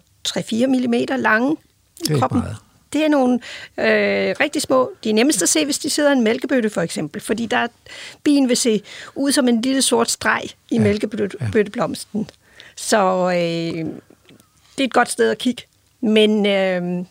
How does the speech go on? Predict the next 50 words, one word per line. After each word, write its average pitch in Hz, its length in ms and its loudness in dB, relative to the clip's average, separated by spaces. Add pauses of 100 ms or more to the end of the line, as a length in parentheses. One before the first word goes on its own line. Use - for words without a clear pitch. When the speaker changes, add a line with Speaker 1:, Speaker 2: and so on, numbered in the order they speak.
(120)
Speaker 1:
de 196 80 -4
fleste 269 340 0
har 285 200 0
bier. 277 240 2 (120)
Lige 240 180 4
nu 254 240 4
er 202 100 2
det 190 380 -2
rigtig 247 220 0
godt 214 180 2
at 208 60 -4
gå 233 80 -2
ud 226 80 2
og 214 80 0
kigge 240 240 0
efter 214 240 0
sådan 214 200 -4
en 208 100 0
af 208 80 -2
de 220 120 -4
her, 202 240 0 (580)
øh, 175 420 0 (640)
som 214 200 -2
de 185 100 -4
fleste 208 300 -2
synes 226 240 2
er 214 80 2
den, 208 280 0
en 214 160 0
af 202 60 0
de 208 80 0
mest 220 260 -2
nuttede 247 540 6
bier, 220 320 0 (440)
den 214 140 2
rødpelsede 214 720 2
jordbi. 196 540 -2 (220)
Speaker 2:
Mm. 127 300 0 (160)
Speaker 1:
Den 233 180 4
er 220 220 4
i 220 260 -2
frugtbuskene, 220 760 -4 (540)
øh, 175 340 -2
Speaker 2:
Mm. 113 140 -2
Speaker 1:
i 202 100 0
høj - 240 -2
grad. 180 220 -4 (240)
Speaker 2:
Mm. 127 60 -6
Speaker 1:
Øh, 185 260 -2
den 208 160 -2